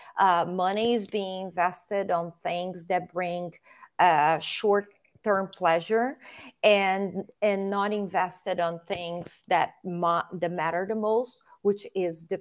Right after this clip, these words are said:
proper nutrition, the var-, and also the fact that now, there's another thing too, the fact that we, we can have food any time of the year, any food any time of the year. The foods are not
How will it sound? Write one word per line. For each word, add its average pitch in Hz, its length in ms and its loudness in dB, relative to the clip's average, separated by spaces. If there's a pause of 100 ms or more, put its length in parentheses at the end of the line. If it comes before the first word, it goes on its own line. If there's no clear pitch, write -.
proper 180 540 -2
nutrition, 190 600 -8
the 180 100 -4
var-, 190 260 2
and 254 120 2
also 330 240 -2
the 294 100 -4
fact - 280 -2
that 208 140 0
now, 226 540 0 (320)
there's 294 140 0
another 294 320 0
thing 285 280 -4
too, 247 240 -2
the - 80 -6
fact 320 240 -6
that 277 120 -2
we, 311 200 2 (640)
we 220 160 0
can 392 240 -2
have 311 220 2 (140)
food 285 260 2
any 254 260 2
time 254 440 -2
of 233 100 2
the 202 100 2
year, 196 420 2
any 254 240 2
food 247 300 -4
any 220 220 -4
time 214 260 -6
of 185 80 -8
the 175 80 -6
year. 214 340 0
The 196 80 -2
foods 233 380 -8
are 214 100 -4
not 247 300 -2